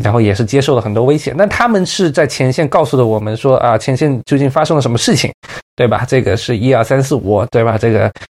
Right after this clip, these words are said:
医院的情况是怎么样的，对吧？这个感染的人数是怎么样的，这个增加的这个情况，这个趋势，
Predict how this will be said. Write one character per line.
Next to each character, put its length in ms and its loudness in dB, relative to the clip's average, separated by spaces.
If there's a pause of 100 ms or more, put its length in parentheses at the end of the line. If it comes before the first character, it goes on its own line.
医 120 2
院 180 4
的 80 0
情 180 -2
况 220 0
是 100 0
怎 100 -4
么 80 -2
样 220 0
的， 200 0
对 120 0
吧？ 180 2
这 200 -2
个 200 0 (300)
感 160 0
染 140 2
的 80 4
人 200 2
数 160 2
是 120 0
怎 120 -4
么 80 -6
样 200 2
的， 300 0
这 100 0
个 100 2
增 180 0
加 220 0
的 140 2
这 120 -2
个 120 0
情 180 -6
况， 260 0 (280)
这 100 0
个 80 2
趋 180 0
势， 220 0